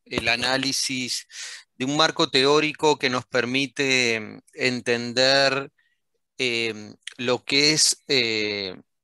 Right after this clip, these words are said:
el cambio, em,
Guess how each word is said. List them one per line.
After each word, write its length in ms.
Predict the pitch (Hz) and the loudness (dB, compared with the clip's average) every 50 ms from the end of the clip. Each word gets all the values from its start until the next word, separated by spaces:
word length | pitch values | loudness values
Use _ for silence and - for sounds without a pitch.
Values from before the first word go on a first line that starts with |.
| _ _ _ _ _ _ _ _ - - - - | _ _ _ _ _ _ _ _ -20 -20 -8 -2
el 220 | - 147 139 135 | 0 0 0 0
cambio, 800 | - - 156 160 165 160 165 160 147 156 160 165 165 165 160 - _ _ _ _ _ | 0 0 2 2 2 2 0 -4 -2 -2 0 2 2 0 -2 -6 _ _ _ _ _
em, 720 | - 135 123 120 117 117 113 113 110 110 107 104 104 104 | -2 0 0 0 0 -2 -2 -2 -2 -2 -4 -4 -8 -12